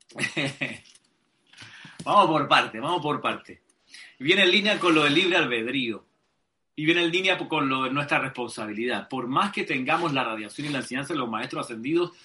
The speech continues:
seguimos teniendo libre albedrío. Estados Unidos tuvo la radiación y la asistencia y todavía la tiene de la jerarquía espiritual,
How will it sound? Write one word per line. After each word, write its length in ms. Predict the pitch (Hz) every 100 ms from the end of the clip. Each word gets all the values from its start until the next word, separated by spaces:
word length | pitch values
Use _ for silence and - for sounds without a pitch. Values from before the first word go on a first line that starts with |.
| - _
seguimos 420 | - 123 160 170
teniendo 320 | 131 135 139
libre 240 | 131 147 147
albedrío. 640 | 127 110 117 170 139 104
Estados 360 | 101 139 151 139
Unidos 480 | 127 170 190 156 _ - - -
tuvo 240 | 156 170
la 120 | 147
radiación 480 | 131 123 117 - 190
y 40 |
la 100 | 165
asistencia 420 | 139 120 202 208 196
y 40 |
todavía 220 | 143 180
la 60 | 180
tiene 220 | 202 170
de 40 |
la 140 | 135 -
jerarquía 340 | 127 117 170
espiritual, 540 | 160 127 117 156 175